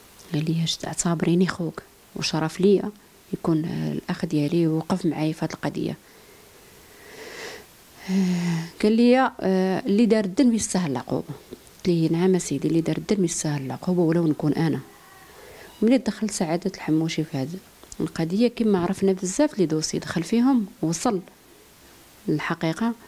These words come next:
وعطى كلا الطرفين، كل واحد، كلا الطرفين سامعوا لي في قضايا أخرين، وكل الطرفين خداو حقهم. اللي ظالم راه ظالم، اللي مظلوم راه مظلوم. هذه ما، ما فيهاش شك. فرحت بزاف، وشكرا الناس اللي، اللي تعاطفوا معايا، ش-،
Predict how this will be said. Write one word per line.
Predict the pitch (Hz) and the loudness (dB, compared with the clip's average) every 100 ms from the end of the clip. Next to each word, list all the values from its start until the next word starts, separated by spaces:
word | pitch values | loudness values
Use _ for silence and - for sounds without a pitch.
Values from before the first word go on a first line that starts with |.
| - - - | -20 -20 -6
وعطى | 202 202 247 226 | -4 -2 -4 0
كلا | 294 285 | 0 0
الطرفين، | 269 208 196 180 135 143 - - - - - - - - - | 0 -2 -2 0 -2 -4 -8 -20 -20 -20 -20 -20 -20 -20 -6
كل | - 240 | 0 4
واحد، | 233 220 240 277 - | 4 2 0 -4 -2
كلا | 285 | 0
الطرفين | 269 254 226 214 233 | 0 0 -4 0 0
سامعوا | 202 - 208 180 | 0 2 2 4
لي | 196 | 2
في | 196 - | 0 -2
قضايا | 185 190 190 | 0 0 0
أخرين، | 185 269 240 | 0 0 0
وكل | 233 240 | 0 -2
الطرفين | 226 - 214 240 240 | -2 -2 -2 -2 -2
خداو | - 196 | -2 -2
حقهم. | 180 - - 139 160 - - - - - | -4 -6 -6 -6 -6 -14 -20 -20 -20 0
اللي | 277 | 2
ظالم | 220 214 196 | 2 2 2
راه | 185 | 2
ظالم، | 175 190 247 226 | 0 0 2 4
اللي | 208 | 4
مظلوم | 196 165 190 214 196 | 4 2 2 0 0
راه | 175 | 0
مظلوم. | 135 143 131 143 - - - - - - - - - - - - - | -2 -4 -6 -8 -12 -20 -20 -20 -20 -20 -20 -20 -20 -20 -20 -14 -2
هذه | 165 160 | 0 4
ما، | 170 175 | 4 4
ما | 170 196 | 4 2
فيهاش | 196 190 190 180 | 2 0 2 0
شك. | - - - - - - - - - - | 0 -2 -4 -16 -20 -20 -20 -20 -20 -20
فرحت | - 254 233 - | -4 -2 -2 -2
بزاف، | 180 156 208 254 262 247 | 0 2 4 4 4 2
وشكرا | 202 170 156 151 156 - - - - - - - 226 | 0 2 0 -2 -4 -8 -18 -20 -20 -12 -6 2 2
الناس | 208 214 208 | 4 2 2
اللي، | 202 190 | 4 4
اللي | 180 196 | 4 0
تعاطفوا | 175 185 - | -2 -2 0
معايا، | 185 160 165 214 220 | 0 0 2 2 0
ش-، | 208 - | 0 -2